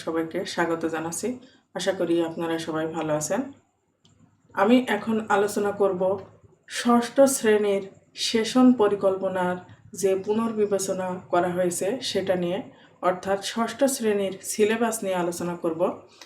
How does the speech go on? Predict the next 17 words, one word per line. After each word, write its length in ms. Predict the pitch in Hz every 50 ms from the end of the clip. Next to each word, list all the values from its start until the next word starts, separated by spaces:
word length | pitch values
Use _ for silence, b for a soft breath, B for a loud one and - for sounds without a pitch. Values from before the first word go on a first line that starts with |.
| B B B
এটা 220 | 170 185 185 196 185
হচ্ছে 240 | 185 190 185 - - 185 180 175 190
বিষয় 320 | 202 190 - 208 185 180 170 165 170
বাংলা। 320 | 165 170 170 165 165 190 254 - B B B B B B B -
আশা 240 | 156 180 - 233 214 -
করি 180 | 196 180 190 214 254 - - - - 180
আপনারা 300 | 175 - 180 180 180 180 180 -
সবাই 240 | 180 165 170 175 226 277 - - - -
আমার 260 | 175 170 170 175 170 - -
সাথে 220 | - 175 180 190 185 180 180
থাকবেন। 300 | 175 151 147 170 185 240 254 - - - 277 -
আপনারা 300 | - 247 254 254 254 254 247 247
জানেন 260 | 208 202 208 226 247 247 233 220
যে 120 | 214 214 220 247 277 269 - - - _ _ _ _ _ _ _ -
প্রথমে 380 | 240 240 240 240 240 262 285 285 269 254
একটা 200 | 240 - - 226 220
সিলেবাস 460 | - - 214 208 208 202 208 208